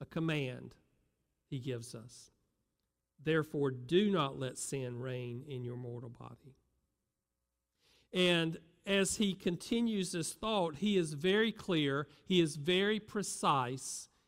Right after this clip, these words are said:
in what he's doing. Look at verse thirteen. First, verse thirteen A, he gives us the negative side of that. He says, "And do not go on presenting the members of your body to sin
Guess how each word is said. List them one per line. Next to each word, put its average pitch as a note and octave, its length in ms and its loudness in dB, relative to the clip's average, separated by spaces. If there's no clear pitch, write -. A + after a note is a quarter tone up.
in D#3 180 -2
what D#3 180 2
he's E3 220 0
doing. D3 360 4
Look F3+ 260 2
at F#3+ 100 -2
verse E3+ 320 -2
thirteen. D#3 800 -4
First, F3 520 0
verse D#3 240 -4
thirteen D#3+ 560 -4
A, C3+ 440 -4
he E3 140 0
gives D#3+ 340 -2
us E3 200 -2
the F3+ 160 -2
negative F#3 500 -2
side A#2+ 340 -6
of A#2 120 -10
that. A2+ 260 -10
He F3 100 0
says, E3+ 320 2
"And E3+ 180 2
do A3+ 200 4
not A3 240 4
go G3+ 200 4
on F#3+ 160 2
presenting F3 1120 0
the F3 80 4
members A3+ 480 6
of G3+ 160 4
your F#3+ 140 6
body D#3 460 2
to D#3 220 -4
sin E3 840 0